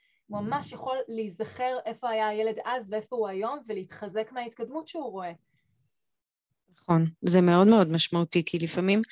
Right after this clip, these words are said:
Speaker 2: ההתקדמות היא באמת בצעדים, אה, מאוד מאוד מאוד קטנים. למשל, הילדה הזאת בת חמש, שהזכרתי אותה קודם, היא אצלי הייתה בטיפול שנה וחצי.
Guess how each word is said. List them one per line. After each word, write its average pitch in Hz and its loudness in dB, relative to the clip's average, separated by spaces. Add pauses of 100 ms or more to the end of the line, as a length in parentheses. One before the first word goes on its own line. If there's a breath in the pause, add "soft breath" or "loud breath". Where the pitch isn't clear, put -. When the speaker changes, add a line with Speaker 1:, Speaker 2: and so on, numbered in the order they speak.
(280 loud breath)
Speaker 2:
ההתקדמות 180 6
היא 226 6
באמת 170 2
בצעדים, 185 2 (140)
אה, 156 -2
מאוד 180 0
מאוד 165 -2
מאוד 165 -2
קטנים. 196 2 (460 loud breath)
למשל, 175 2
הילדה 175 2
הזאת 180 -4
בת 170 -6
חמש, 180 -4
שהזכרתי 175 -4
אותה 180 -6
קודם, 220 4 (560 loud breath)
היא 175 2
אצלי 175 2
הייתה 180 0
בטיפול 180 -4
שנה 160 0
וחצי. 170 -4